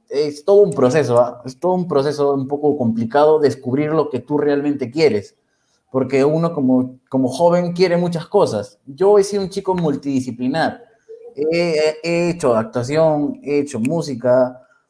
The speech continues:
he, he cantado, he, he, he bailado, he, he, he participado en concursos de fencit. Pero en esa etapa, cuando ya estaba saliendo del colegio, como que no me decidía.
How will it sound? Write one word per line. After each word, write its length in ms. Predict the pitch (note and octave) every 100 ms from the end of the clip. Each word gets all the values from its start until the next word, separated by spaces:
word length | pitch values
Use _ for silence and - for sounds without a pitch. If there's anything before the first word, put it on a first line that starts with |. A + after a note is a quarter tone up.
| _ _
he, 280 | B2 B2 B2 -
he 80 | B2+
cantado, 1000 | B2+ A2+ A2+ C#3+ C3+ A2 A2 G#2+ G#2 - -
he, 460 | A#2 A#2+ A#2 - _
he, 280 | C3+ C3 B2+
he 40 |
bailado, 800 | B2+ B2+ C3+ D#3 D3+ C#3 B2+ B2+ - _
he, 80 | C#3
he, 300 | C#3 - D#3+ D#3 -
he 100 | D#3
participado 600 | E3 D#3+ C3+ C3+ D#3 D#3+
en 100 | C3+
concursos 420 | A#2 A#2 C3+ C3+
de 80 | A#2
fencit. 500 | - G#2 - C3 B2+ - _ _ _ _ _ _ _ _ _ _ _ _ _
Pero 760 | - D3 D3 D3 C#3 C3+ B2+ B2+
en 480 | C3 - - D3+ D#3+
esa 180 | F#3
etapa, 360 | E3+ E3+ E3 D3+
cuando 220 | B2 A#2
ya 120 | B2
estaba 300 | D3+ E3 D3+
saliendo 320 | C#3+ C3+ D3 D3
del 80 |
colegio, 540 | C#3+ C3+ D3 D3 C#3 B2+
como 220 | A2 A2
que 120 | A#2
no 140 | A#2 D3+
me 160 | D3+
decidía. 680 | C#3 - B2+ D#3+ D3 A2